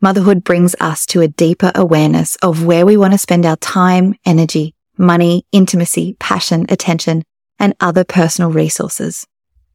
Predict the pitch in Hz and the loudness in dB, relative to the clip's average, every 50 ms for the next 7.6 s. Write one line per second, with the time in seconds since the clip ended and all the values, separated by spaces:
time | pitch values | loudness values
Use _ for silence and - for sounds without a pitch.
0 | _ _ _ _ _ _ _ _ _ - 202 196 220 214 - 262 269 269 - - | _ _ _ _ _ _ _ _ _ -4 -2 -2 -2 0 2 0 0 0 2 2
1 | 247 240 - - 214 196 - - - 214 - - 214 208 208 220 - - 185 175 | 2 2 4 2 0 0 0 0 -2 -2 0 0 0 2 2 0 0 2 2 2
2 | 170 160 165 165 160 - 175 170 175 170 170 170 165 165 160 160 160 165 180 208 | 2 2 0 0 2 2 2 4 4 4 4 4 2 2 2 2 4 4 4 4
3 | 208 - - - 185 185 180 185 196 - 165 - - _ - 165 - - 175 180 | 2 0 -4 0 2 2 2 2 0 -2 -6 -8 -6 _ -6 -6 -2 0 0 0
4 | - 170 160 156 151 151 156 165 160 - _ _ _ _ - 185 - - 214 202 | 2 0 0 2 2 0 -2 -2 -6 -8 _ _ _ _ -2 -2 2 4 2 2
5 | - - - 202 185 196 214 233 233 - 202 190 208 - - - - 175 156 156 | 2 0 0 2 4 4 4 2 2 0 0 0 0 0 -2 -6 -2 -2 0 0
6 | 160 165 - 175 160 156 165 156 160 170 180 180 170 180 175 - - - 170 160 | 0 0 0 0 2 2 2 2 2 2 2 2 2 0 0 0 -2 -2 0 0
7 | 175 - - - 190 196 196 - 220 214 - | 0 -2 -2 0 0 0 2 2 0 0 -2